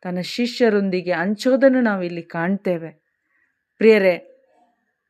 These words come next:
ಇವತ್ತು ನಾವು ನಮ್ಮ ಪ್ರಸಿದ್ಧಿ, ನನ್ನನ್ನು ಎಲ್ಲರೂ ಗಮನಿಸ್ಬೇಕು, ನಮ್ಮ ಮಿನಿಸ್ಟ್ರಿಯನ್ನು ಗಮನಿಸ್ಬೇಕು. ನಾವು ಸೇವಿಯರಾಗಲು, ರಕ್ಷಕರಾಗಲು, ಹೀರೋಗಳಾಗಲು ಹೋಗ್ತೇವೆ. ನಾವು ಮರಿಬಾರ್ದು,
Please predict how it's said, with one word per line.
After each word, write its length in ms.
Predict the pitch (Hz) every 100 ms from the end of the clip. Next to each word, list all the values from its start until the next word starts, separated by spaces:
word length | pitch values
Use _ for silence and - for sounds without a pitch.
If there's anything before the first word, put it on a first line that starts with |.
| _ _ _ _
ಇವತ್ತು 360 | 196 214 214 214
ನಾವು 280 | 202 208 233
ನಮ್ಮ 340 | 226 240 277
ಪ್ರಸಿದ್ಧಿ, 720 | 277 214 202 202 175 165 180 _ _ -
ನನ್ನನ್ನು 500 | 170 190 226 269 285
ಎಲ್ಲರೂ 400 | 269 262 254 247
ಗಮನಿಸ್ಬೇಕು, 840 | 196 208 226 233 233 185 180 180 180
ನಮ್ಮ 200 | 180 185
ಮಿನಿಸ್ಟ್ರಿಯನ್ನು 640 | 196 233 254 - 262 247
ಗಮನಿಸ್ಬೇಕು. 920 | 208 202 208 214 - 170 165 175 - _ _ _ -
ನಾವು 240 | 185 247
ಸೇವಿಯರಾಗಲು, 1080 | 247 254 269 285 277 247 226 208 214 202 202 - -
ರಕ್ಷಕರಾಗಲು, 1000 | 214 220 277 262 254 220 202 185 190 190
ಹೀರೋಗಳಾಗಲು 960 | 190 240 269 262 214 196 185 175 175 175
ಹೋಗ್ತೇವೆ. 580 | 180 _ 180 160 160 - _ _ _ _ _ _ _ 175
ನಾವು 200 | 180 180
ಮರಿಬಾರ್ದು, 840 | 175 220 185 180 165 160 156 -